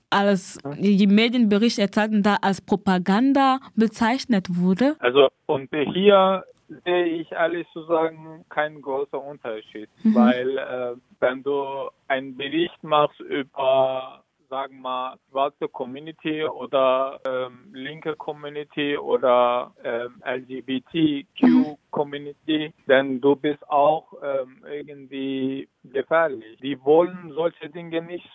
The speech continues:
Speaker 2: hören, also
Speaker 1: Mhm.
Speaker 2: auch die, die versuchen immer wieder solche Berichten abzudecken und Community Media oder Alternativmedia ist einzige,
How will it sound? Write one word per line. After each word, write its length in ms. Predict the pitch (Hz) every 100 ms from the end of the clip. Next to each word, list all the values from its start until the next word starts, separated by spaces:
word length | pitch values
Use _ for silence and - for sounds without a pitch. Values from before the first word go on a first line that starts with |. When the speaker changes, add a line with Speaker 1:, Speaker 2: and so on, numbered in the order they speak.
| -
Speaker 2:
hören, 500 | - - 202 147 107
also 280 | 113 113 233 160 240
Speaker 1:
Mhm. 340 | 233 233 233 247
Speaker 2:
auch 220 | 190 - -
die, 320 | - 165 - -
die 240 | 139 139
versuchen 760 | 131 143 131 139 156 - 151 156
immer 300 | - 156 143
wieder 400 | 143 139 147 139
solche 420 | 131 147 147 151
Berichten 580 | 135 135 139 156 _ 151 151 -
abzudecken 720 | 175 - - 120 113 - 117 113
und 200 | 113 113 _ -
Community 540 | - 127 143 143 -
Media 380 | 139 143 143 127
oder 220 | 127 123
Alternativmedia 1080 | 135 123 131 131 127 151 - 143 151 143 139
ist 120 | 135 _
einzige, 840 | 160 175 185 170 156 165 156 156